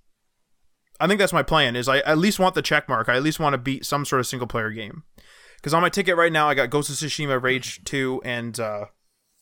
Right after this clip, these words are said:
Mafia Definitive Edition. Then we got two big, you know, console releases, quite literally, coming out.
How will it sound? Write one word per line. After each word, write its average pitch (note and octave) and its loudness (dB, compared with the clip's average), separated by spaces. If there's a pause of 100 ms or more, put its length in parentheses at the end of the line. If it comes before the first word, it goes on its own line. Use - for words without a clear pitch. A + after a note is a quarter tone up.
(500)
Mafia C#3 0
Definitive B2 -2
Edition. A2+ -6 (400)
Then D#3 2
we F3 6
got E3 2
two F3+ -4
big, D3 2 (260)
you D3+ -6
know, B2 -4
console C#3+ -4
releases, A2+ -6
quite A2+ -6
literally, A2 -8 (200)
coming C3 0
out. G#2+ -6